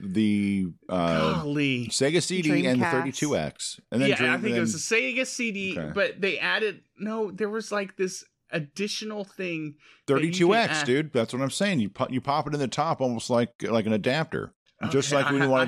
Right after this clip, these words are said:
Speaker 2: have to
Speaker 1: adapt your
Speaker 2: Google this.
Speaker 1: ColecoVision to an Atari, you just slap it down into the, uh,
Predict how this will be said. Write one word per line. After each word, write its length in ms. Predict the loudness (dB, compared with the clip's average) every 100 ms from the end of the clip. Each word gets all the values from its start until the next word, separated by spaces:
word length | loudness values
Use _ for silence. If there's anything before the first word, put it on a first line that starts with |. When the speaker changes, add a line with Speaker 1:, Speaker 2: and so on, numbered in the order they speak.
| 2
Speaker 2:
have 100 | 2
to 80 | 2
Speaker 1:
adapt 220 | 2 2
your 120 | 2
Speaker 2:
Google 180 | 4 2
this. 100 | 4
Speaker 1:
ColecoVision 420 | 2 4 2 2
to 80 | 2
an 80 | 2
Atari, 460 | 2 0 0 0 -4
you 80 |
just 180 | -6 -6
slap 240 | -2 -2 -2
it 80 | 0
down 220 | 0 2
into 140 | 2
the, 280 | 0 0 2
uh, 300 | 2 2 0